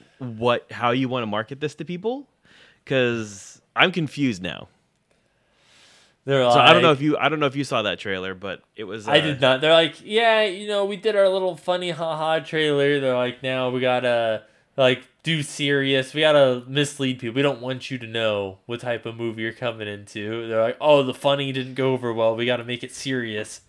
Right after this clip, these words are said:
Speaker 1: I don't know. I think the funny hit a lot better than the serious one, right? Like, to me, it did anyway. 'Cause, like, it was like, okay, you know, the, I see what they were trying to go for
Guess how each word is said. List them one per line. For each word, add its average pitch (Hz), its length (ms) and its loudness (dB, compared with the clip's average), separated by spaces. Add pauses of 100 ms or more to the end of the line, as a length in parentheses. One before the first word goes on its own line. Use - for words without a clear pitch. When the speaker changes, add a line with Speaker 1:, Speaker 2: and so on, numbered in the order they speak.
(800)
Speaker 1:
I 196 140 0
don't 262 120 2
know. 294 180 4
I 185 80 4
think 247 240 -6
the 254 80 -2
funny 202 440 -2
hit 156 300 -4
a 143 80 0
lot 127 400 -2
better 113 340 2
than 107 220 -6
the 107 80 -6
serious 104 500 -6
one, 76 200 -12
right? 104 320 -4
Like, 127 240 -2
to 165 120 -2
me, 175 220 2
it 110 120 -2
did 107 180 -2
anyway. 101 320 -4
'Cause, 139 200 -2
like, 127 200 2
it 107 60 -6
was 131 160 -4
like, 120 120 -2
okay, 123 480 0 (400)
you 131 100 -6
know, 123 280 0 (260)
the, 139 260 0
I 151 120 4
see 156 180 -4
what 165 160 -4
they 180 80 -2
were 165 120 -2
trying 151 280 -2
to 135 60 -2
go 120 200 2
for 131 480 0